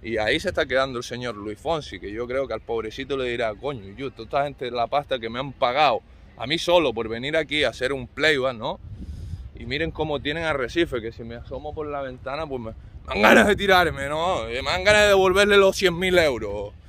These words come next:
<laughs> Por la patria, Luis,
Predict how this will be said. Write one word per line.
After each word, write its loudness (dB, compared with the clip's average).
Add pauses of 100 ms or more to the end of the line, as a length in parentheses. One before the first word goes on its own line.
(760)
<laughs> 0
Por -6
la -10
patria, -10
Luis, -14